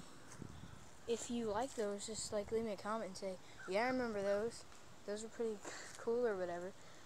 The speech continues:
I mean, I just decided, um, uh, to start taking him out again, and, um, I might as well vlog while I'm taking him out like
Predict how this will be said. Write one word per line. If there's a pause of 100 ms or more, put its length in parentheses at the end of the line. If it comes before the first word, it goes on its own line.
(320)
I
mean,
I
just
decided, (760)
um, (380)
uh, (220)
to
start
taking
him
out
again, (960)
and,
um, (760)
I
might
as
well
vlog (520)
while
I'm
taking
him
out
like